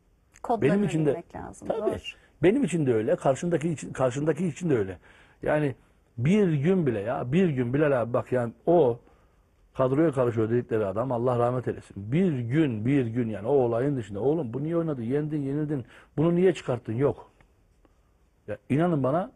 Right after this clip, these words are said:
Speaker 2: e, konuşacak çok şey var da
Speaker 1: Çok.
Speaker 2: şimdi zamanı değil.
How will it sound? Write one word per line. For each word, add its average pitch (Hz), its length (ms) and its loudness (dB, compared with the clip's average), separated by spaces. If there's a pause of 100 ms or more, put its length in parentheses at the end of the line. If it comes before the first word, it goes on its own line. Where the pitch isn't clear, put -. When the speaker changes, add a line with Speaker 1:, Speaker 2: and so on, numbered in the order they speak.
(720)
Speaker 2:
e, 117 60 -6 (2500)
konuşacak 156 380 2
çok 170 160 2
şey 156 160 2
var 190 180 0
da 98 180 -2
Speaker 1:
Çok. 202 280 -12
Speaker 2:
şimdi 160 220 -2
zamanı 139 400 4
değil. 90 160 -6